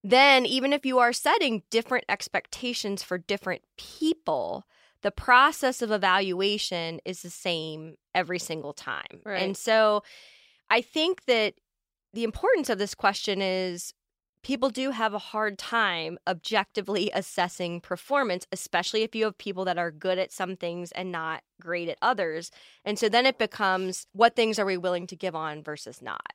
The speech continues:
Speaker 1: And so I think that this is exactly right. And I love the reference to key performance indicators because I think that puts a different lens on it, which can make you think about it in a different way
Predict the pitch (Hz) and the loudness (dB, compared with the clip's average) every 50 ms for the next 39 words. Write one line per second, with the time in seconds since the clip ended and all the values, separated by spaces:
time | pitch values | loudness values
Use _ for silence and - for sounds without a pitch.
0 | - _ _ 185 180 180 180 - - 190 180 180 175 175 185 185 - 226 220 220 | -18 _ _ -4 -4 -4 -4 -4 -2 0 2 2 2 2 0 0 0 -2 -2 0
1 | - 208 185 - 202 196 - 190 180 180 185 160 160 185 165 175 - 190 175 156 | -2 -4 -2 -2 -4 -4 -4 -10 -8 -8 -8 -6 -2 0 0 0 0 -4 -4 0
2 | 180 180 185 180 190 190 185 190 190 196 220 262 233 214 196 180 175 165 - 190 | 0 0 0 0 0 0 0 0 2 2 2 2 4 2 2 2 2 2 2 -2
3 | 180 175 - - 185 170 - 196 175 - 185 170 - 170 160 160 180 185 190 - | -4 -4 -4 -6 -8 -8 -6 -8 -6 -4 -6 -6 -4 -6 -6 -4 -4 -4 -6 -6
4 | - - 175 170 180 - 220 208 196 214 208 208 214 202 - 202 - 208 185 170 | -6 -6 -6 -8 -8 -6 -6 -4 -2 0 0 -2 -2 -4 -6 -8 -4 -4 -2 -2
5 | 185 180 185 - 202 196 202 - 196 175 175 - - _ _ _ - - 214 190 | -2 -2 -2 -4 -6 -6 -2 0 2 2 2 2 -2 _ _ _ -8 -8 -8 -6
6 | - - 180 160 - 196 185 - 185 196 - - 175 185 180 180 185 185 190 175 | -4 -4 -4 -2 -2 -4 -4 0 -2 -2 -2 -2 -2 -2 -2 -2 -2 -2 0 0
7 | 180 180 175 147 - - 175 - - - - - - - - _ - 220 214 214 | 0 0 -2 -4 -4 -4 -4 -4 -6 -10 -12 -14 -20 -20 -20 _ -4 -2 0 0
8 | 196 - 180 - - 202 190 - 226 196 226 233 247 262 269 247 247 262 262 262 | 0 -2 -6 -6 -4 -4 -4 -2 0 2 4 4 4 4 2 2 0 0 -2 -2
9 | 247 262 262 - 262 254 - 254 269 277 277 277 285 285 285 | -2 -2 -2 -2 -4 -4 -2 -2 0 0 0 -2 -2 -4 -6